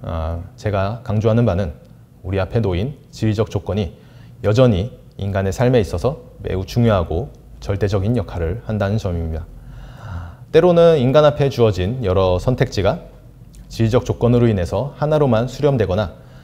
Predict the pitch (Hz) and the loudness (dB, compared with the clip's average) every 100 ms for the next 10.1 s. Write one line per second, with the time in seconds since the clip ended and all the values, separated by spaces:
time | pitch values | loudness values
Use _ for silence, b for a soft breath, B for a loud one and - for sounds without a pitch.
0 | B - 95 92 143 143 - 151 139 120 | B -4 -2 0 -2 -4 0 2 4 2
1 | - 98 127 139 104 82 78 - - - | 0 -2 -2 -2 -4 -4 -6 -12 -20 -20
2 | B B B B B B B B - - | B B B B B B B B -8 0
3 | 147 147 143 - 139 135 143 143 143 139 | 2 2 2 2 2 2 2 2 4 4
4 | 113 101 117 113 101 85 139 - - - | 4 2 2 2 0 -2 -4 -10 -20 -20
5 | - - - - 113 113 110 120 110 123 | -20 -20 -8 -2 0 2 2 2 2 2
6 | 117 95 85 - - - 90 85 - 110 | 2 0 -4 -14 -20 -10 -6 -6 -2 0
7 | 107 95 101 - 135 131 120 117 92 - | 0 0 -2 -2 0 2 4 2 0 -2
8 | 139 B B B B B - 156 156 151 | -4 B B B B B -4 -2 0 0
9 | 147 - 98 92 113 107 - 120 117 92 | -2 -2 -6 -4 -4 -4 -2 0 2 0
10 | 131 | -4